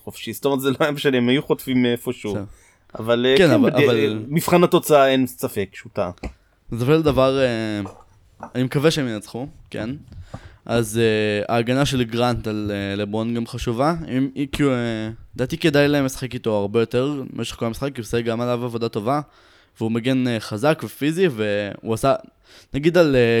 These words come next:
Speaker 2: קוואי, הוא עשה עבודה מעולה בסיבוב הקודם,
Speaker 1: מהמם.
Speaker 2: כשקוואי היה לו ק-,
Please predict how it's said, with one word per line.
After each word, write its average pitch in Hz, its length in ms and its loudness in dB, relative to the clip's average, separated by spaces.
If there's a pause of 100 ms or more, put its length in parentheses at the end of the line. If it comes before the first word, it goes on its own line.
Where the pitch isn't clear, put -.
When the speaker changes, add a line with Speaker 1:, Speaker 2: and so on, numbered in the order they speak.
Speaker 2:
קוואי, 131 360 4
הוא 127 120 6
עשה 120 180 2
עבודה 117 460 2
מעולה 113 480 0
בסיבוב 104 360 -6
הקודם, 127 520 -6 (580)
Speaker 1:
מהמם. 98 200 -6
Speaker 2:
כשקוואי 113 720 0
היה 117 220 0
לו 123 140 0
ק-, - 80 -18